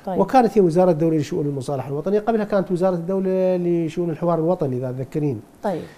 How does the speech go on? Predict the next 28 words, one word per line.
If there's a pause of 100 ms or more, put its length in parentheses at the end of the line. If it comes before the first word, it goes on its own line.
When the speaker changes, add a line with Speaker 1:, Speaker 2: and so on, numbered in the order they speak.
(420)
Speaker 2:
وصارت
بهذا
الاتجاه.
عندما
تم
الاختيار، (260)
آه، (280)
آه، (260)
الترحيب (140)
قلت
من (120)
قبلي
بسبب (320)
واحد، (960)
هو
هذا
المشروع
مشروع
يلم
العراقيين،
يجمع
العراقيين.
Speaker 1:
أها. (180)
Speaker 2:
احنا
نعمل
حتى
لو
نحقق